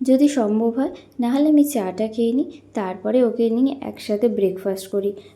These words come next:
এখন তো ব্রেকফাস্ট করলে ও সেটা টানাটানি করে আর নিজের খাবারটাই খেতে চায় না। অনেক কিছু ভাবনা চিন্তা করে এখন চলতে হয়। এখন ভাত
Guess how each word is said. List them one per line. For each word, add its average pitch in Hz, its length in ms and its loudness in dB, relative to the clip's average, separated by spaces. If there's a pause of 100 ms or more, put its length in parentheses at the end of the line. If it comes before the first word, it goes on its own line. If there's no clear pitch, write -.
এখন 254 300 4
তো 294 80 4
ব্রেকফাস্ট 247 600 0
করলে 269 260 4
ও 262 120 2 (140)
সেটা 254 260 0
টানাটানি 240 580 -2
করে 240 240 0
আর 226 240 -4
নিজের 202 360 0
খাবারটাই 208 480 -4
খেতে 202 320 -4
চায় 185 220 -8
না। 185 60 -12 (380)
অনেক 202 380 -2
কিছু 277 280 0
ভাবনা 214 400 -2
চিন্তা 214 340 -4
করে 214 160 -4
এখন 214 220 -4
চলতে 190 420 -6
হয়। 185 220 -10 (380)
এখন 202 260 -2
ভাত 202 260 -6